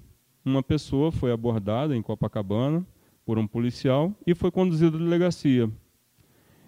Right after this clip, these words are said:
E aí o que acontece? É, quando ela foi abordada, né, houve o match, e essa pessoa foi abordada, ela não tinha identi-, identificação nenhuma. Acontece que o, o script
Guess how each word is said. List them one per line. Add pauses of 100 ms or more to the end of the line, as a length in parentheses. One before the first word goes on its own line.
E
aí
o
que
acontece?
É,
quando
ela
foi
abordada, (260)
né, (200)
houve
o
match, (360)
e
essa
pessoa
foi
abordada,
ela
não
tinha
identi-, (120)
identificação
nenhuma. (1300)
Acontece
que (500)
o,
o
script